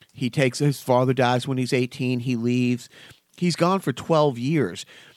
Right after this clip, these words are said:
And it explains where he is and why and what happens at the Fortress of Solitude and how he learns from Jor-El. And,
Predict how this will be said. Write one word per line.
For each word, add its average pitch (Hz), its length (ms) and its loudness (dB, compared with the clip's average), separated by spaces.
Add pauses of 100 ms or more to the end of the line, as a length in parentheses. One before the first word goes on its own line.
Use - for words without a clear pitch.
(580)
And 156 120 2
it 160 120 4
explains 170 580 0
where 147 220 2
he 151 220 0
is 165 180 0
and 117 140 -4
why 135 240 2
and 107 120 -6
what 165 180 4
happens 185 400 0
at 110 120 -4
the 107 80 -16
Fortress 107 480 -6
of 107 60 -8
Solitude 110 600 -2 (560)
and 135 180 0
how 160 520 2 (340)
he 156 220 0
learns 143 440 2
from 139 140 0
Jor-El. 110 720 0
And, 110 540 -4